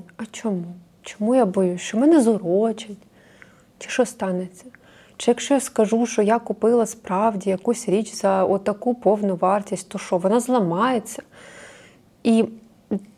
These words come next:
так, і от, до речі, да, про це не сказала, що таке магічне мислення може підключатись.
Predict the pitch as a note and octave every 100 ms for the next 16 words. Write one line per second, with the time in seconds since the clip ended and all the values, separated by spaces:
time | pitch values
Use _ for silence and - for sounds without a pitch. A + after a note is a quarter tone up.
0 | _ - C4 C#4 - G#3 G3 F#3 G#3+ G#3+
1 | G#3+ F#3+ F#3 - F#3+ G3 G3 G3 G3 A3
2 | A3 G3 - - - G3 G#3 G#3 - G#3+
3 | G#3+ A#3+ A#3 G3+ F#3+ F#3 F3+ F#3 F3+ -
4 | F#3+ - F3 F3+ -